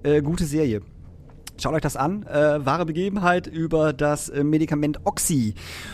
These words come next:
und warum Amerika so wahnsinnig, äh, darin versinkt und ver-, ver-, verdrogt und, äh, versumpft. Sehr, sehr gute Serie, läuft auf, äh, d-, dürfen wir Werbung machen eigentlich?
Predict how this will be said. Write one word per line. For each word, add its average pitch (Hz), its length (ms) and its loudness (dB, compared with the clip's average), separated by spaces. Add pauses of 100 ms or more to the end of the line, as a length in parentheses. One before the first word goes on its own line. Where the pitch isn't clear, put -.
(160)
und 135 220 0
warum 131 240 0
Amerika 135 480 0
so 117 180 -6
wahnsinnig, 120 680 0
äh, 110 400 0
darin 113 260 0
versinkt 123 500 2
und 110 120 -4
ver-, 117 200 0
ver-, - 140 -12 (380)
verdrogt 135 840 8
und, 131 280 0
äh, 117 220 0
versumpft. 123 640 2
Sehr, 135 240 4
sehr 175 140 2
gute 156 160 0
Serie, 151 400 4
läuft 139 320 0
auf, 135 320 -2
äh, 123 300 -2
d-, 107 540 -12
dürfen 120 420 -4
wir 104 80 0
Werbung 170 200 0
machen 202 200 -4
eigentlich? 220 220 -4